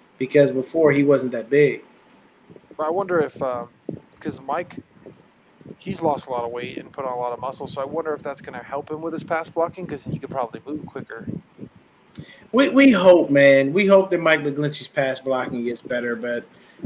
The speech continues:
Speaker 1: I mean, that's a toss-up. We don't really know. Um, you know, for me, I honestly just wanna see the backup receivers. I,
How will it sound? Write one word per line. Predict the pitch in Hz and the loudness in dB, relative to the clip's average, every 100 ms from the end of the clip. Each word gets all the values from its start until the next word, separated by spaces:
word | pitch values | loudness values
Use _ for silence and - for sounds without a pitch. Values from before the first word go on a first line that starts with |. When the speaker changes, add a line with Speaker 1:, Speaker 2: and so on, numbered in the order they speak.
| - | 0
Speaker 1:
I | 143 | 2
mean, | 156 151 147 139 123 110 - _ _ _ - - - - - - | 4 6 4 4 0 -8 -20 _ _ _ -18 -16 -14 -14 -14 -6
that's | 160 170 156 151 | 2 4 4 2
a | |
toss-up. | - 147 135 - 135 131 | 4 6 6 6 4 4
We | 151 | 2
don't | 147 131 | 4 2
really | 139 131 | 0 0
know. | 127 131 131 131 - - _ _ - | 0 2 2 0 -8 -20 _ _ -6
Um, | 143 143 135 127 123 - - - - - - 117 - | 0 2 2 0 -4 -8 -16 -14 -14 -16 -16 -14 -4
you | 147 | 0
know, | 143 131 131 | 2 4 2
for | 135 | 0
me, | 143 170 175 - | 2 6 6 6
I | 143 160 147 147 | 0 2 2 2
honestly | 147 139 143 | 2 -2 -2
just | 139 143 139 | 0 0 -2
wanna | 139 139 135 | -2 -2 -2
see | 127 139 139 131 131 _ _ _ - | -2 0 0 0 -4 _ _ _ -12
the | 127 | 0
backup | 135 139 143 139 | 2 4 4 4
receivers. | 143 - 135 127 127 127 - - _ _ _ _ - | 2 -2 0 0 0 -2 -6 -16 _ _ _ _ -2
I, | 139 147 135 151 143 | 4 4 6 4 2